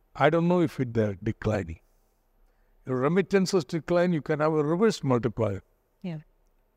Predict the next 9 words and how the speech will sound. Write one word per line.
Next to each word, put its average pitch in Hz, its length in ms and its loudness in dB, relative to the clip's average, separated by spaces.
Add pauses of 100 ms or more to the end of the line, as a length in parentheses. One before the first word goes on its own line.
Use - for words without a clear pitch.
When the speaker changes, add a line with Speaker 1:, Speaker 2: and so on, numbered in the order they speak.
(500)
Speaker 1:
It 143 160 -2
can 113 160 0
be 113 100 0
disastrous. - 920 -8 (880)
Therefore, 175 480 2
my 147 240 0
kifbi 208 600 0
budget 135 440 -2
speech - 640 -4